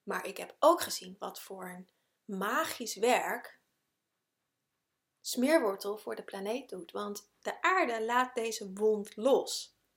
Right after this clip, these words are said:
Er is een wond. En die wond mag geheeld worden.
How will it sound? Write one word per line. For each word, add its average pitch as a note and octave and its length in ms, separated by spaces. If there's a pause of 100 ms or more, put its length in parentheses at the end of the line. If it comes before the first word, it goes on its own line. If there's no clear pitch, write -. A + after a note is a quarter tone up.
(640)
Er G#3 220
is - 280
een F#3+ 240
wond. - 580 (280)
En G3+ 180
die F#3+ 160
wond A3 640 (200)
mag - 220
geheeld F#3 520
worden. - 400